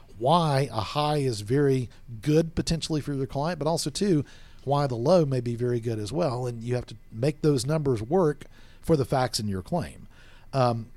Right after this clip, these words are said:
you know, I mentioned earlier, negotiations can continue after the mediation. Uh, it's kind of a tactic, too, if, if there's a stalemate about a certain,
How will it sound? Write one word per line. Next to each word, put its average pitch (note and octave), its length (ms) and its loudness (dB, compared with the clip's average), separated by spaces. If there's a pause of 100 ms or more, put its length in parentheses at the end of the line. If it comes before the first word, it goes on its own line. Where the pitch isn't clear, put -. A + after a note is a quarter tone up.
(140)
you C#3 100 0
know, B2+ 60 2
I B2+ 60 4
mentioned C3+ 280 0
earlier, C#3 380 4
negotiations A#2+ 760 -2
can C#3 380 -8
continue B2+ 680 -6 (140)
after A2+ 280 -8
the B2 80 -4
mediation. C#3 680 -6 (480)
Uh, A#2+ 160 -4
it's A#2 100 -4
kind D3 160 -4
of A#2+ 60 -2
a A#2+ 40 -2
tactic, - 460 -4
too, B2+ 260 -2
if, D3+ 160 -6
if A2 160 -10
there's A2+ 220 -2
a F#2 60 -4
stalemate B2+ 500 0
about A#2+ 240 -2
a C3 40 0
certain, C3 460 -4